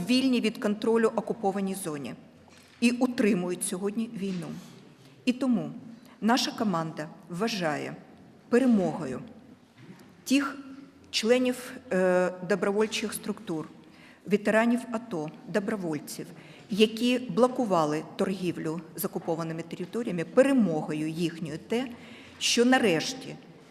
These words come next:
через більше ніж три роки війни, прийняте рішення Р Н Б О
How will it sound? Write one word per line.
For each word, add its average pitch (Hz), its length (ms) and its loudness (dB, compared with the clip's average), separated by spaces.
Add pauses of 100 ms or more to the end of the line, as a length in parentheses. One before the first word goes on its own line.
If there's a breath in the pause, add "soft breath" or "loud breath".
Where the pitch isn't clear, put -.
(200)
через 214 520 2
більше 220 400 0
ніж 208 220 2
три 262 380 0
роки 214 340 2
війни, 190 400 -4 (680 loud breath)
прийняте 202 500 4
рішення 170 540 -2 (240)
Р 180 80 0
Н 175 100 -2
Б 165 100 -6
О 226 220 -2